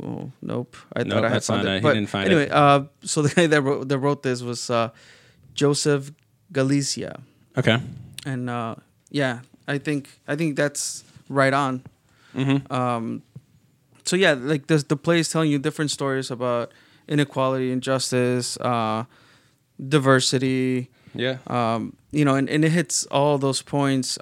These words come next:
Speaker 1: uh, through a really well told story. I mean, I don't wanna give the finish or
Speaker 2: No, we don't.
Speaker 1: anything.
Speaker 2: We're not gonna give anything away 'cause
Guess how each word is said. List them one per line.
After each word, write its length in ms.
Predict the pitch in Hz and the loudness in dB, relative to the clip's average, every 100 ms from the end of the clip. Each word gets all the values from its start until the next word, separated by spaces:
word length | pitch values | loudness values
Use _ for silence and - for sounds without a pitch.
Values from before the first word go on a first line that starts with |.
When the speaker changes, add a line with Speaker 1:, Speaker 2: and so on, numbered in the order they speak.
| - | -6
Speaker 1:
uh, 380 | 131 123 117 - _ _ _ _ _ | -2 -2 -2 -4 _ _ _ _ _
through 200 | 147 143 | 0 4
a 180 | 139 135 | 4 4
really 340 | 127 147 143 | 2 2 2
well 500 | 139 131 123 117 120 - _ _ _ _ | 2 2 2 0 -2 -10 _ _ _ _
told 260 | - 139 127 | -4 -2 -2
story. 400 | - 131 123 117 | -4 0 2 0
I 40 | |
mean, 160 | 110 120 | -2 -2
I 100 | 127 | -2
don't 100 | 131 | 0
wanna 380 | 127 127 127 131 | -2 -2 -6 -6
give 160 | 139 131 | -4 -4
the 80 | 123 | -4
finish 400 | - 135 127 131 | 0 0 2 6
or 60 | |
Speaker 2:
No, 280 | 147 147 135 | 8 10 10
we 100 | 135 | 8
don't. 100 | 151 | 6
Speaker 1:
anything. 80 | 139 | 6
Speaker 2:
We're 80 | 151 | 8
not 180 | 175 175 | 8 8
gonna 180 | 165 147 | 8 10
give 240 | 147 143 | 8 10
anything 320 | 139 139 135 | 8 6 4
away 320 | 127 123 131 127 | 2 6 6 6
'cause 400 | 131 113 107 | 4 2 2